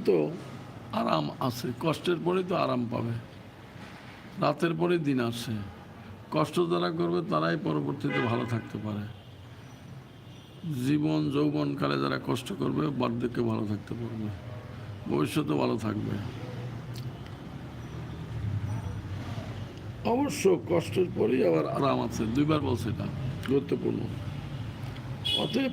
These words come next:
তুমি যখনই অবসর পাও, একান্তে তোমার প্রতিপালকের মহিমা পবিত্রতা ঘোষণা করো এবং তোমার প্রতিপালকের প্রতি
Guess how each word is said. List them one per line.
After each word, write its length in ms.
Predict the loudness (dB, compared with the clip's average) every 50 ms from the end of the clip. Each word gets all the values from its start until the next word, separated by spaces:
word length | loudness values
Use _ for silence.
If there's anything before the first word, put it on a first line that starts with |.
| 4 6
তুমি 500 | 6 8 8 8 8 6 4 2 2 4
যখনই 680 | 6 6 6 6 6 6 6 6 6 4 4 0 -2 -6 -8 -12 -12 -14 -14 -14 -6 -2
অবসর 460 | 2 4 4 4 4 6 4 4 4 4 4
পাও, 320 | 4 4 4 4 2 0 -4 -8 -10 -12 -12 -12 -12 -12 -12 -12 -12 -12 -12 -12 -12 -6 -2
একান্তে 500 | 0 2 2 4 4 4 4 4 2 2
তোমার 300 | 2 2 2 2 2 2 0 0
প্রতিপালকের 680 | 0 0 2 2 4 4 4 2 2 2 2 2 2
মহিমা 420 | 2 2 4 4 4 2 2 0 2 2
পবিত্রতা 400 | 2 2 2 0 0 0 2 2
ঘোষণা 400 | 2 2 2 0 0 0 0 0
করো 200 | 0 0 0 -2 -4 -8 -10 -12 -14 -14 -14 -14 -14 -12 -8 -2
এবং 260 | 2 4 4 4 4 4 2
তোমার 240 | 2 2 2 2 0 0
প্রতিপালকের 540 | -2 0 0 2 2 2 2 2 2 0 0 0
প্রতি 420 | 0 -2 0 2 2 2 2 2